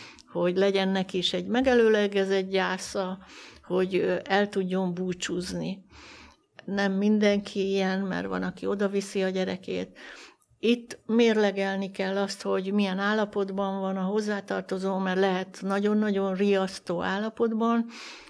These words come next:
de azért én azt gondolom, hogy a gyerekek eléggé a szívükkel látnak, és felfedezik a, a lelket a, a nagymama lesoványodott, ö,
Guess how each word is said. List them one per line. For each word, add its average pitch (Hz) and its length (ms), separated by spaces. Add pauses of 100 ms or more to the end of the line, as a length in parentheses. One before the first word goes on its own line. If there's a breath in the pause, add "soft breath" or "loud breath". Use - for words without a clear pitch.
(140 loud breath)
de 185 180
azért 202 340
én 202 160
azt 226 160
gondolom, 208 400
hogy 196 200
a 196 40
gyerekek 202 480
eléggé 196 420
a 190 100
szívükkel 190 840
látnak, 190 760 (680 loud breath)
és 180 440
felfedezik 190 880
a, 190 160 (140)
a 196 180 (280)
lelket 190 1000
a, 190 80 (840 loud breath)
a - 120
nagymama 190 920 (300)
lesoványodott, 190 1300
ö, 185 40